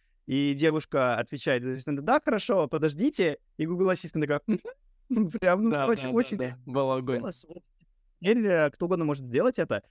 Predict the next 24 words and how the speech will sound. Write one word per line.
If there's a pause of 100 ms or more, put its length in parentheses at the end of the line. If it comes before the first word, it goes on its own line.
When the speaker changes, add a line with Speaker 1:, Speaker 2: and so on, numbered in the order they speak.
(140)
Speaker 1:
и
прям
очень
дешево. (420)
А,
получается,
что
вот
эта
их
моделька,
там
шесть
голосов
на
выбор,
и
она
в
десять
раз
дешевле
ближайших
конкурентов.